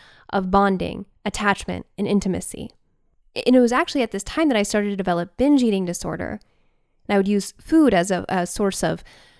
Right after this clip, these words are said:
comfort, connection, and reliability. It became something I could feel safe with. Now, in the example I just shared, there is a somewhat, you know, clear connection between my current fear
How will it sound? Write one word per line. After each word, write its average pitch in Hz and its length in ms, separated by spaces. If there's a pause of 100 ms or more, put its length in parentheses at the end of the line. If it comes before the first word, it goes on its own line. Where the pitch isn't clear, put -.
comfort, - 680
connection, - 720
and 196 120
reliability. 190 760 (340)
It 202 120
became 208 300
something 196 340
I 185 120
could 185 240
feel 185 420 (180)
safe - 580
with. - 500 (960)
Now, 285 120
in 294 60
the 302 60
example 415 300
I 294 100
just 254 240
shared, 160 380
there 240 120
is 269 220
a 247 160 (160)
somewhat, 339 460
you 214 100
know, 175 100
clear 285 360
connection 190 580
between 196 280
my 185 100
current 330 280
fear 262 360